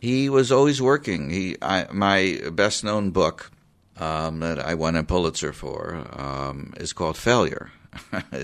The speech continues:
Ironic. And it's about his f-, business failures. He set records in upstate New York with his many, um, business failures. He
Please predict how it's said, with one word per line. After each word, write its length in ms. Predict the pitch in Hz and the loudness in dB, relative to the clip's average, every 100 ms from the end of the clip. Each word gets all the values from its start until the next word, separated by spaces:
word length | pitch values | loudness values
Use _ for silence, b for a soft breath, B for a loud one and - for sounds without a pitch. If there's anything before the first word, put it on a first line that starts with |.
| 82 - 50 | -6 -8 -10
Ironic. 540 | 58 69 64 62 - - - | -8 -6 -6 -8 -10 -18 -20
And 460 | - 80 80 78 67 | -8 -4 -2 -4 -4
it's 180 | 80 - | -4 -2
about 280 | 92 87 90 | 4 4 4
his 220 | 87 - | 2 -2
f-, 240 | - - | -10 0
business 380 | 139 156 110 82 | 2 2 0 -4
failures. 560 | - 55 - - - - | -4 -6 -8 -12 -14 -8
He 80 | |
set 240 | 90 104 87 | -2 0 2
records 640 | 92 104 - - 73 - | 2 0 -4 -8 -14 -12
in 100 | 67 | -10
upstate 460 | 71 - 80 76 76 | -10 -8 -8 -8 -8
New 60 | |
York 420 | 80 92 73 - - | -4 -2 -2 -4 -8
with 180 | 80 | -8
his 340 | 78 78 73 - | -6 -8 -10 -8
many, 600 | 82 85 82 80 76 - | -2 0 0 -2 -8 -12
um, 340 | - 76 78 78 | -10 -10 -8 -2
business 360 | 123 135 85 | -2 -2 -4
failures. 540 | - 60 53 50 - - | -4 -4 -6 -8 -12 -10
He 200 | 71 | -10